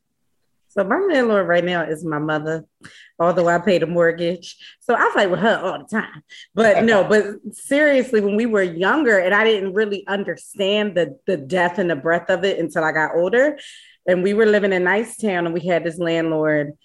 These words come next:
Speaker 1: and, um, I heard her talking about it on the phone, and I guess I just didn't really understand the invasion of privacy 'cause I was so young. I was just mad that we were moving away from the area with my friends, and our landlord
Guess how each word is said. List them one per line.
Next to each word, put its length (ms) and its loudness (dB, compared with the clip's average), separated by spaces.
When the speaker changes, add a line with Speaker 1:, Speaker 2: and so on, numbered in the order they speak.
Speaker 1:
and, 180 2
um, 720 0
I 160 2
heard 220 4
her 240 2
talking 280 2
about 140 4
it 80 4
on 80 2
the 100 0
phone, 400 0
and 120 0
I 60 0
guess 200 -2
I 100 0
just 200 -4
didn't 220 -10
really 180 -2
understand 420 -4
the 60 -2
invasion 340 -4
of 80 -8
privacy 540 -2
'cause 140 -4
I 80 2
was 160 -4
so 140 2
young. 260 0
I 60 2
was 120 0
just 180 -6
mad 260 -2
that 80 2
we 100 -6
were 140 -4
moving 540 -4
away 300 2
from 160 -8
the 100 -4
area 280 -2
with 120 -4
my 140 -4
friends, 460 -4
and 120 0
our 160 4
landlord 1120 2